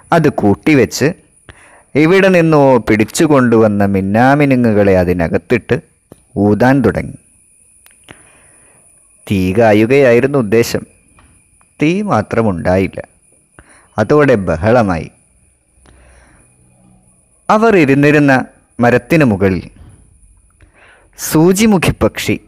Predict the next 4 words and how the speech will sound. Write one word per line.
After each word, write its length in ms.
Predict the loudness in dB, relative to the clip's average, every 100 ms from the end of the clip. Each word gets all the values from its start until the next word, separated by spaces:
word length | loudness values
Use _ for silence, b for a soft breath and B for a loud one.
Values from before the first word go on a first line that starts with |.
| -20 -6
താമസിച്ചിരുന്നു. 760 | -4 -2 -4 -4 -6 -8 -10 -16 _ -20 -20 -20 -20 -20 -20 _ _ _ _ _ _ _ _ _ -20 -20 _ b b b b b b b b _ _ _ _ _ _
ഇവരുടെ 500 | -2 2 2 2 0 -2 b b _ _ _ -2
മഠയത്തരം 720 | 0 2 0 0 0 2 0
കണ്ടിട്ട് 560 | 0 -2 -4 -2 -2